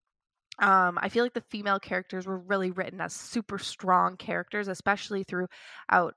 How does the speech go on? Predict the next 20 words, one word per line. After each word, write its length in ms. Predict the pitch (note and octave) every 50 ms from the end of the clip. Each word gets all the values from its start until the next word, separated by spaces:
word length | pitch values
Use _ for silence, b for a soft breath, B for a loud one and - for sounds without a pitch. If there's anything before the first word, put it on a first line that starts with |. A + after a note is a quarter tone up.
| _
childbirth. 540 | - - A#3+ A#3+ A#3 A3+ G#3+ G#3+ G#3 G3+ -
And 80 | G3 F#3
there 100 | F3+ F3+
was 140 | F3+ F3 -
just 300 | - F#3 - - - -
so 160 | G3+ G3 G3
much 440 | G3 G3 F#3+ - - - - - -
truth 520 | - - - F#3+ F#3 G3 - - - _ _ _ _ -
that 180 | F#3 F3+ F3
was 160 | F#3 F3 E3+
being 280 | F3 F#3 F3 F3 F3 F3
shed. 500 | - - - F#3+ F3+ F3+ F#3 F3+ F3 F3
And, 120 | F3+ E3+
like, 200 | E3 E3+ E3+ -
it 40 | F3
was 120 | - F3 -
kinda 240 | - - F#3 F#3
taking 320 | - - F#3 F#3 - F3+ F3
layers, 380 | E3 E3 E3 F3+ G3 G#3+ -
like, 180 | - - - -